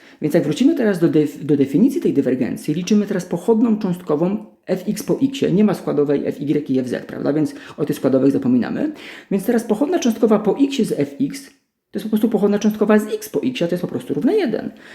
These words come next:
Czyli teraz widzimy, że dywergencja z tego pola, które tutaj narysowałem, jest równe dokładnie jeden. Ta dywergencja teraz jest większa od zera. Spróbujmy zrozumieć, co tu się teraz dzieje.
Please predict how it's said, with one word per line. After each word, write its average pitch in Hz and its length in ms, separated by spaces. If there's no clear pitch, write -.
Czyli 175 120
teraz 277 240
widzimy, 139 520
że 151 180
dywergencja 139 1000
z - 100
tego 143 240
pola, 135 280
które 127 240
tutaj - 200
narysowałem, - 680
jest 240 260
równe 208 480
dokładnie 151 680
jeden. 330 460
Ta 233 120
dywergencja 202 600
teraz 170 300
jest 143 260
większa 247 640
od 135 140
zera. - 260
Spróbujmy 370 420
zrozumieć, 254 440
co 359 120
tu 349 120
się 226 120
teraz 156 260
dzieje. - 300